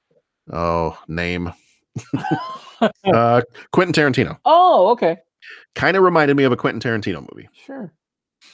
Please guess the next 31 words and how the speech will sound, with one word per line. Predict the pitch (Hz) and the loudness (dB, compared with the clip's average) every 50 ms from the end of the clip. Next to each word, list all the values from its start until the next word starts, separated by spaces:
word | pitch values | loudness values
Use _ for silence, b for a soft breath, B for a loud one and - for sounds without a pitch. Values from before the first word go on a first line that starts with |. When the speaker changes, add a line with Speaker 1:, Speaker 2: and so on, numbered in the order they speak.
| b _ | b _
Speaker 1:
You | - 95 | -12 -10
know, | 85 80 80 82 | -10 -10 -10 -10
you | 85 98 98 | -8 -8 -6
had, | 98 101 95 92 98 | -4 -4 -4 -4 -4
it | 78 | -6
was | 73 92 - | -8 -10 -6
kind | - 120 120 127 | -4 -2 0 0
of | 120 107 | 0 2
this, | 110 104 95 - - - | 0 0 0 -2 -2 -2
uh, | 92 87 87 87 85 - | -2 -2 -2 -4 -6 -8
it | - _ _ _ _ _ _ _ - | -14 _ _ _ _ _ _ _ -4
was | 131 107 | -4 -2
a | 101 | -2
little | 95 117 139 160 175 | 0 2 4 4 4
bit | 165 151 139 | 4 4 2
of | 127 | 2
a | 104 | 0
heist | - - 110 117 - - - | -2 -4 -4 -4 -4 -4 -4
movie, | 139 123 120 113 113 117 117 117 107 - - - | 0 0 0 2 2 0 0 -2 -4 -8 -14 -14
Speaker 2:
Mm-hmm. | 156 | -10
Speaker 1:
um, | 101 92 92 92 90 90 90 90 92 | -8 -8 -6 -6 -6 -8 -10 -12 -10
but | 101 - - - | -10 -10 -10 -10
you | 185 | -10
didn't, | 95 113 117 117 104 95 - 90 - | -10 -10 -8 -8 -10 -10 -12 -12 -10
and | - 117 117 | -8 -6 -4
you | 120 120 | -4 -2
didn't | 113 117 135 147 139 | -2 0 0 0 0
quite | - 139 123 92 | 0 0 -2 0
know | 98 117 113 107 | 0 0 0 0
who | - - 135 135 | 2 2 2 2
was, | 127 127 117 113 107 - - - | 4 4 2 2 0 -4 -10 -12